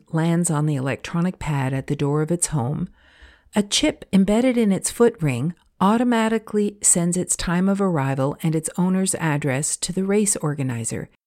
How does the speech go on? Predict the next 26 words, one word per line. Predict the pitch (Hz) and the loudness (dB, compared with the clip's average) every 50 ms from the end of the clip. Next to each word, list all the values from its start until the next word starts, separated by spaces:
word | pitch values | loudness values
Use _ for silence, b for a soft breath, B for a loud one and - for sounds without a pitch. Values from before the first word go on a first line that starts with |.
| _ _ - | _ _ 0
down | 175 170 170 190 208 220 | 2 2 4 4 2 2
to | - 220 | 0 0
the | 185 147 139 135 | 0 0 0 -2
exact | 131 - - - 160 165 170 165 - - - | -2 0 0 0 2 0 0 -4 -6 -4 -2
millisecond. | 160 151 135 135 131 - - 117 117 - - - - 151 - _ _ _ _ _ _ _ _ _ _ _ _ _ _ _ _ _ _ _ | 0 0 0 0 -2 -2 -4 -4 -4 -6 -8 -10 -10 -12 -14 _ _ _ _ _ _ _ _ _ _ _ _ _ _ _ _ _ _ _
When | - 202 208 214 | 2 4 6 6
The | 220 220 | 6 6
World | 220 240 254 269 285 285 | 6 6 4 4 4 2
of | 320 285 - | 0 -2 -2
Chinese | - 220 208 185 175 165 156 156 160 - | 0 0 2 2 2 2 2 2 2 0
spoke | - - 190 196 202 202 | 2 2 2 2 2 0
to | - 208 185 | 0 -2 -2
Ho | - - 110 107 107 127 - - - | 0 -2 -4 -2 -2 -4 -2 -2 0
at | 156 160 | -2 -2
four | - - - 185 180 | -2 0 0 0 2
thirty | 175 - 175 165 160 160 | 2 0 0 0 0 0
P | 156 - - 175 160 | -2 -2 -2 0 0
M, | 143 131 123 147 170 - _ _ _ _ _ - | 0 0 -2 -4 -6 -8 _ _ _ _ _ 2
over | - 226 233 226 233 226 | 4 6 6 6 6 4
one | 214 226 247 269 262 | 4 4 4 4 4
hundred | 262 262 254 269 247 254 | 4 4 4 2 2 2
birds | - 190 170 156 156 - - | 4 4 4 4 4 2 0
had | 185 180 - | 0 0 2
already | 156 170 180 190 190 196 190 180 | 2 4 4 4 4 2 2 2
returned | 185 180 - - 185 180 175 185 175 | 2 0 0 0 0 0 0 0 -2
home, | - - 156 147 151 151 156 | 0 0 0 2 2 0 -2